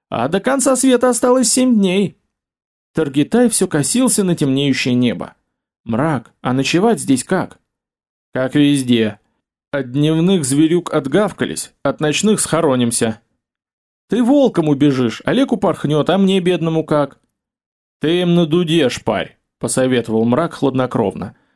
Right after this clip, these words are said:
"В раз помрут, как мухи зимой. Ты зачем меч за спиной носишь? Его ржавчина изгрызла, как червяки, этот дуб".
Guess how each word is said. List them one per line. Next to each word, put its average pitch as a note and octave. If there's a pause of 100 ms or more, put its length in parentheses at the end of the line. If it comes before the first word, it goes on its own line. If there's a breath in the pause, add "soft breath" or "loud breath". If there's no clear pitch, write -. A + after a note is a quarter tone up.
(140)
"В C3+
раз F3+
помрут, C#3
как B2+
мухи D#3+
зимой. A2+ (380)
Ты F3+
зачем A#3
меч A#3
за E3+
спиной G3
носишь? F3 (360)
Его A3
ржавчина F3+
изгрызла, D3
как -
червяки, G3+
этот C#3+
дуб". C#3